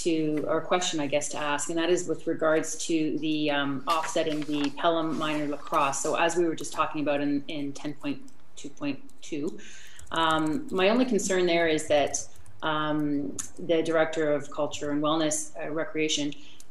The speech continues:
uh, had mentioned that she hadn't had the opportunity, or there has been a disconnect, I guess, between, um, uh, the association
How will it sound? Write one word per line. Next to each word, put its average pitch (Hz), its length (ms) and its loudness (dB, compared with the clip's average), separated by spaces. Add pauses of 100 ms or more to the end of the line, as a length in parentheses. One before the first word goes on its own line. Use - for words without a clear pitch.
uh, 151 220 0
had - 200 0
mentioned 185 380 4
that - 260 2
she 170 380 -2
hadn't 185 260 0
had 170 180 2
the 165 100 4
opportunity, 180 840 4
or 151 280 4
there 147 120 -2
has 156 240 0
been 160 160 2
a 147 40 2
disconnect, 165 600 0
I 151 60 2
guess, 156 260 0
between, 160 640 0
um, 143 720 0 (360)
uh, 135 380 -4 (240)
the 135 480 -2
association 165 960 2